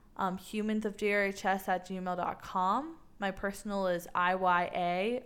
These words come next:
R O G A N at gmail dot com. As well, you could D M me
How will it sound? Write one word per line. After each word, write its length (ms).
R 260
O 100
G 260
A 240
N 400
at 220
gmail 320
dot 240
com. 440
As 240
well, 360
you 160
could 360
D 180
M 160
me 260